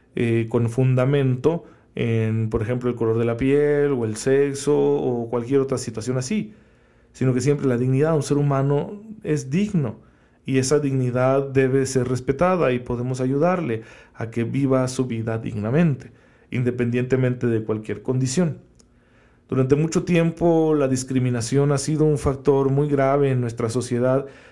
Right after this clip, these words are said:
que ha mantenido división y que ha generado violencia y opresión. Pero tampoco vamos a convertir en un factor, em, absoluto, ¿sí? el pertenecer a un grupo que tradicionalmente había sido discriminado,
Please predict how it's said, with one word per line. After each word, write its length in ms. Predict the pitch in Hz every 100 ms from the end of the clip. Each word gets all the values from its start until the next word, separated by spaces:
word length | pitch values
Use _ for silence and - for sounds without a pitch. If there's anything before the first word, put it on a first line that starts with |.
| _
que 140 | - 135
ha 60 |
mantenido 1040 | 135 151 156 123 127 139 147 147 143 135 131
división 840 | 127 120 117 120 123 139 143 143
y 80 | 127
que 100 | 127
ha 60 |
generado 420 | 113 127 113 117 117
violencia 580 | 117 127 151 143 120
y 80 | 107
opresión. 540 | 110 127 127 202 190 - - _ _ _ _ _ _ -
Pero 540 | 160 165 165 175 175 175
tampoco 600 | 131 131 143 139 151 151
vamos 360 | 139 143 131
a 100 | 135
convertir 540 | 131 131 117 123 139 131
en 120 | 131
un 160 | 131
factor, 760 | 127 131 127 - 156 139 135 135 - - _
em, 720 | - 117 117 113 113 104 101 -
absoluto, 760 | 131 127 131 156 190 - 120 - -
¿sí? 340 | - 123 147 - - - _
el 240 | - 117 113
pertenecer 520 | 123 117 120 117 135
a 20 |
un 100 | 135
grupo 320 | 135 135 139
que 380 | 139 131 135 135 - - _
tradicionalmente 760 | 127 127 113 117 120 123 127 120
había 180 | 117
sido 280 | 110 120 117
discriminado, 840 | 117 104 - 110 117 147 147 101